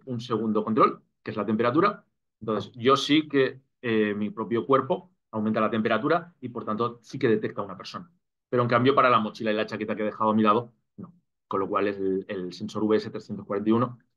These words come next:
pues es mucho más preciso a la hora de ese, esa gestión de hot desk y de, y de espacios, em, directamente en, en el escritorio. El sensor V S ciento veintiuno, que está,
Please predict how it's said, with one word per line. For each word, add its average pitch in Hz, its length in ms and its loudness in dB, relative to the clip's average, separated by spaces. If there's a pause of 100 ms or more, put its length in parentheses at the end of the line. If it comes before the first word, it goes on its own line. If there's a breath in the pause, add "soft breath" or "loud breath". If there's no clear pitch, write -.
(220)
pues 110 160 -4
es 107 100 -4
mucho 123 260 2
más 127 160 4
preciso 131 580 -2 (160)
a 120 140 4
la 113 140 4
hora 123 320 4
de 131 340 0
ese, 127 800 0
esa 123 180 -10
gestión 123 360 -2
de 123 80 2
hot 120 200 -4
desk 143 320 -2 (480)
y 135 140 4
de, 107 720 4
y 131 100 -4
de 110 120 0
espacios, 120 600 -2 (340)
em, 92 500 -4 (640)
directamente 104 540 -2
en, 110 260 2
en 107 120 -6
el 90 80 -8
escritorio. 90 460 -12 (560)
El 117 120 -4
sensor 135 340 2
V 165 160 6
S 156 200 0
ciento 147 340 0
veintiuno, 156 380 0
que 147 80 -10
está, 127 160 -6